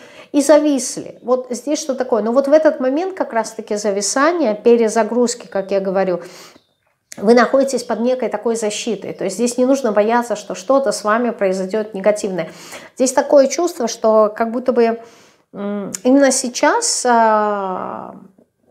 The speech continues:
вот высшие силы, они как будто бы заботятся, а, о вас, как я люблю говорить, э, они делают вас, э, невидимыми, да, для того, чтобы не было никаких атак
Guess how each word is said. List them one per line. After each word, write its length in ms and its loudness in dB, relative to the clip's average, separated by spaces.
вот 520 -8
высшие 280 0
силы, 280 2
они 120 2
как 140 -2
будто 160 -4
бы 100 -2
заботятся, 800 -2
а, 600 -4
о 60 -2
вас, 280 2
как 220 -6
я 80 0
люблю 220 -4
говорить, 580 -2
э, 320 -4
они 160 -2
делают 380 2
вас, 320 -2
э, 220 -2
невидимыми, 680 -2
да, 240 0
для 160 -4
того, 240 -2
чтобы 260 -6
не 140 -4
было 120 0
никаких 520 -2
атак 420 0